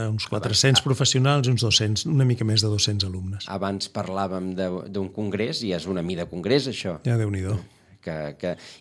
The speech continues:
Speaker 2: i,
Speaker 1: I
Speaker 2: eh,
Speaker 1: en haurà més, eh? Estan registrant més gent, sí.
Speaker 2: I per quantes ponències hem, hem
Speaker 1: Trenta-sis
Speaker 2: quedat?
Speaker 1: ponències.
Speaker 2: Trenta-sis
Speaker 1: Mm,
Speaker 2: ponències.
Speaker 1: perdó, trenta-sis ponents per vint-i-set ponències. És
Speaker 2: Mhm.
Speaker 1: molta, moltíssima quantitat. És,
Speaker 2: Ah.
Speaker 1: tot és un format molt curt, molt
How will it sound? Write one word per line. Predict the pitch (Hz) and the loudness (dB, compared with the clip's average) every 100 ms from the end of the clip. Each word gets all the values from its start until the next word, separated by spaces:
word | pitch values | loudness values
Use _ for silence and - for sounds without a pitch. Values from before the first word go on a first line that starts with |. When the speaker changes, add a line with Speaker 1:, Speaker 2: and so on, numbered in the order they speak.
| - | -4
Speaker 2:
i, | 117 170 190 | 0 2 2
Speaker 1:
I | - 131 | 4 6
Speaker 2:
eh, | 120 | 6
Speaker 1:
en | 117 | 6
haurà | 110 107 | 4 2
més, | 98 95 92 | 2 -2 -2
eh? | 107 | -2
Estan | 113 - 113 | -4 -4 -4
registrant | 104 101 90 113 98 | -2 -4 -4 -4 -4
més | 101 95 | -4 -6
gent, | 95 | -6
sí. | 95 127 | -6 -2
Speaker 2:
I | 127 | -2
per | 123 107 104 | 2 0 0
quantes | 107 107 104 98 - | -2 -2 -2 -6 -8
ponències | 98 98 135 139 196 175 | -6 -6 -6 -4 -4 -4
hem, | 104 98 - | -6 -6 -10
hem | - 101 98 | -8 0 4
Speaker 1:
Trenta-sis | 131 123 123 - 151 127 | 6 6 6 6 4 2
Speaker 2:
quedat? | - | 0
Speaker 1:
ponències. | 110 131 165 156 156 | 0 2 2 2 2
Speaker 2:
Trenta-sis | 160 139 | 6 6
Speaker 1:
Mm, | 143 | 6
Speaker 2:
ponències. | 95 87 85 82 80 | 2 -4 -8 -2 2
Speaker 1:
perdó, | 113 117 | 4 4
trenta-sis | 117 123 120 - 151 - | 6 4 6 6 4 4
ponents | 143 139 156 - | 4 4 4 2
per | 127 110 | 2 2
vint-i-set | 120 113 117 - 117 - | 0 2 2 2 0 -2
ponències. | 107 98 98 117 107 - - | -4 -2 -4 -6 -10 -12 -2
És | 131 | 2
Speaker 2:
Mhm. | 123 127 131 | 6 6 8
Speaker 1:
molta, | 139 131 120 113 | 6 6 4 2
moltíssima | 120 127 113 120 - 120 117 110 | 4 4 2 2 4 4 4 2
quantitat. | 117 107 107 98 101 110 | 0 -2 -2 -4 -6 0
És, | 107 | 2
Speaker 2:
Ah. | - - - - | 2 0 -16 -8
Speaker 1:
tot | - 135 | 0 4
és | 147 | 4
un | 151 135 | 6 4
format | - 131 123 120 - | 4 2 4 4 4
molt | 131 123 | 2 2
curt, | - 143 147 | 2 2 2
molt | 127 120 | 4 4